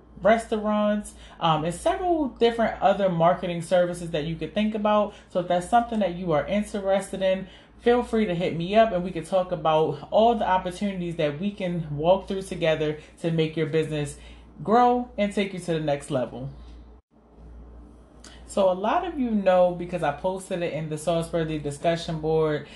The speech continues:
that, you know, this season is really, really, really personal, personal for me, um, as well as all the rest of the seasons. But this one right here, this one was the one that just hit me, like, really, really hard, like a ton of bricks.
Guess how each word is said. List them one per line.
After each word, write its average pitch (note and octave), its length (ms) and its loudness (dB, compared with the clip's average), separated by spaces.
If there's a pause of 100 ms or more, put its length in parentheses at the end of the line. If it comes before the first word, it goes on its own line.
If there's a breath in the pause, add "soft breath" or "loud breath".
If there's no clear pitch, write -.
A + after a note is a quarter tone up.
(240 loud breath)
that, D#3 420 2
you E3 100 -2
know, C3+ 260 2
this A#3+ 220 2
season G3+ 640 -2 (320)
is D3+ 240 0
really, F#3+ 600 0
really, E3+ 360 4
really E3 360 0
personal, D#3+ 600 -4 (220)
personal G#3 480 0
for F3+ 160 -2
me, F3+ 400 -6 (360 loud breath)
um, C#3 300 4
as E3 200 -2
well B3 200 0
as G#3+ 160 0
all E3+ 200 6
the D#3+ 80 0
rest D#3 280 0
of E3 60 -2
the D3+ 80 -2
seasons. D3+ 420 -6
But D3 200 -2
this C4 200 -2
one G#3 140 -2
right D#3 240 4
here, D#3+ 260 -2
this F3 240 -6
one D#3+ 220 -4
was D3 160 -2
the C#3+ 80 -2
one C#3+ 240 -2
that C3+ 140 -2
just C3+ 240 -6
hit F3 260 -6
me, D3+ 260 -4
like, B2+ 300 -2
really, D3+ 240 0
really D3 300 -2
hard, C#3+ 320 2
like C3 100 -4
a C3 60 -8
ton D#3 260 -6
of C3+ 160 -2
bricks. D3+ 380 -2